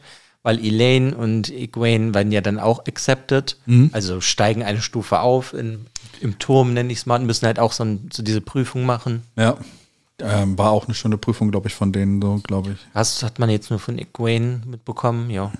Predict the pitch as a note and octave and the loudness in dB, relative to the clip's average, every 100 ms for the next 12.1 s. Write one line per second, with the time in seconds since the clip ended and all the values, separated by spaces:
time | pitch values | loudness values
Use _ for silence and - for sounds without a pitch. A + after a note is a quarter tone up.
0 | - F#2 F#2+ F2 E2 F#2+ F2+ F#2+ G2 F#2+ | -4 0 0 -2 -4 -2 0 2 2 2
1 | G#2+ F#2+ F#2 F2 E2 - G2 F2+ - E2 | 0 0 -2 -4 -4 -4 -6 -6 -8 -10
2 | E2 E2+ E2+ A2 D#3+ D#3+ D3+ - B2+ C3 | -8 -6 -6 0 6 8 8 4 2 4
3 | A#2+ A#2 - A2+ A2 A2 A2 G2+ G#2+ A2 | 4 2 0 0 2 2 0 -2 -4 -2
4 | G#2+ B2 B2+ C#3+ C#3+ _ - G#2+ G#2 F#2 | 0 2 4 0 0 _ 0 2 2 -4
5 | - - G#2+ A2 A2 A2+ A2+ A2 A#2 G2+ | -12 -14 -8 -4 -2 0 0 0 2 2
6 | A2+ C3 D#3+ C3 C3 C3 A#2 C#3 A#2+ B2+ | 4 4 4 4 2 4 2 0 0 -2
7 | - A#2 B2 A#2+ C3 B2+ A#2 A#2+ B2 C#3 | -4 -2 2 4 4 2 2 2 2 -4
8 | - - - A#2 A#2+ D3+ A2+ B2+ A#2+ A#2+ | -16 -8 0 2 4 4 4 2 2 2
9 | B2 A2+ A2 A2+ G#2 G2+ C#3+ C#3+ - C3 | 0 2 2 0 0 4 6 6 2 0
10 | B2 B2 A2+ C3 B2 A#2 A2+ A2 G#2+ - | 2 0 0 2 4 4 4 2 -4 -4
11 | A#2+ A2+ G#2+ A2 G#2 A#2 A2+ G#2+ A2+ - | 0 2 4 4 4 0 0 -2 -4 -6